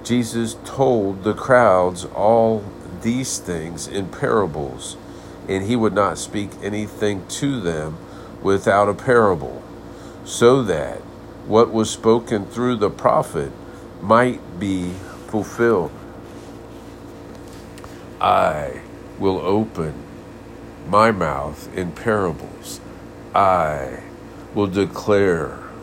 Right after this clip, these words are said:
things kept secret from the foundation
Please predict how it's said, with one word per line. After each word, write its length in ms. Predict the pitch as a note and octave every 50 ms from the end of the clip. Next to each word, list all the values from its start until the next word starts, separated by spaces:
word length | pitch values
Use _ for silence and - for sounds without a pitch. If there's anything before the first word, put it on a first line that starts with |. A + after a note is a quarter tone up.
| - - - -
things 720 | - A2 G#2 G2 F2 D2+ D2+ D2+ D2 C#2+ C#2+ - - - - -
kept 260 | - G2 E2 - -
secret 560 | - - - F#2+ G2 F#2+ - - C#2+ B1+ - - - - - - - - - - - - -
from 180 | - F#2+ F2+ F2
the 100 | F2 D#2+
foundation 840 | - - F#2+ F#2 F2+ F2 D#2+ F2 F2+ G2 G2+ - - - D#2+ D2